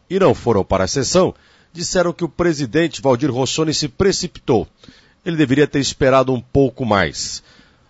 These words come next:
A tolerância para o início da sessão é de quinze minutos depois do horário. Mas parece que alguns deputados que ficam no gabinete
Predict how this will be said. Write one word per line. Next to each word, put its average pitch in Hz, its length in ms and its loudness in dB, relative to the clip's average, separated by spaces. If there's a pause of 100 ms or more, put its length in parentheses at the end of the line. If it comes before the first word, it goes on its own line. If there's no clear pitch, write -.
(100)
A 180 80 -2
tolerância 143 580 4
para 104 380 2
o 101 60 0
início 98 480 -2
da 85 140 -6
sessão 135 560 -4
é 131 80 -4
de 120 180 -10 (120)
quinze 175 360 -6
minutos 127 600 -2
depois 117 440 0
do 120 100 2
horário. 87 420 2 (680)
Mas 139 180 0
parece 120 460 2
que - 80 -2
alguns 98 260 0
deputados 90 560 -2
que 85 140 -12
ficam 92 320 -4
no 78 80 -6
gabinete 90 680 -2